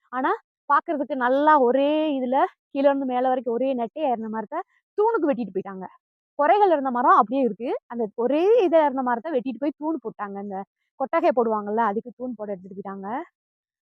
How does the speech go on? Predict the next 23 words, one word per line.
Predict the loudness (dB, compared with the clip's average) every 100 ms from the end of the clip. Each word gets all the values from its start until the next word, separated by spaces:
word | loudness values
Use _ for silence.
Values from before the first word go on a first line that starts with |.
| _ _ _
அப்பயும் | -18 -8 -4
சரி, | -4 -2 -2 -4
ஒதுக்கப்பட்டாலும் | -4 -6 -6 -6 0 0 -2 -8 _ _ _
நம்மளுக்கு | -10 -8 -6
ஒரு | -4
நல்ல | -4 -2
காலம் | -2 0
வரும் | 0 -2
அப்படிங்கிற | -6 -8 -10
நம்பிக்கை | -8 -10 -10 -14 -20 _ _ -16
அந்த | -10 -10
பத்து | -10 -4 -2
வயசுலயே | -2 -2 -4
எனக்கு | -4 -10
தோண | -10 -8 -8
ஆரம்பிச்சிச்சு. | -10 -16 -12 -10
அது | -10
உண்மைதாங்க. | -10 -8 -8 -8 -10 -14 -18 _ _ _ _ _ _ _ _ -18 -18 -18 -20 -20 _ _ -20 -20 -20 -20 -20 _ _ -16 -12 -12 -12 -20 -20 -20 -20 -20 -20 -20 _ _ _ _ _ -20 -20 _ -20 -6
களை | 2 4
மறுபடியும் | 6 6 6 6
வர | 6 6
ஆரம்பிச்சிச்சு | 4 2 2 4
மச்சான். | 4 4 0 0